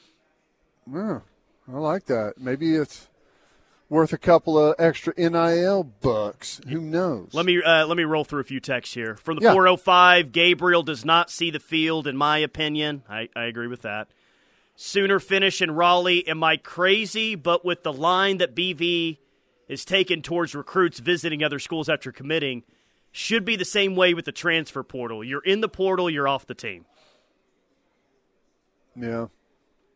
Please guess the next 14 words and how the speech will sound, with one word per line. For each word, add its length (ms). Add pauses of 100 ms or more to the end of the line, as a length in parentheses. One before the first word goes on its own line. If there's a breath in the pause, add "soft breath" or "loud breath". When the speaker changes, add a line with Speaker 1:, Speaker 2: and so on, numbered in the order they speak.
(520)
Speaker 1:
I 120
don't 160
know. 360
I 140
agree 340
to 80
that 280
until 340
there's 220
a 60
guy 260
in 60
the 100
portal 540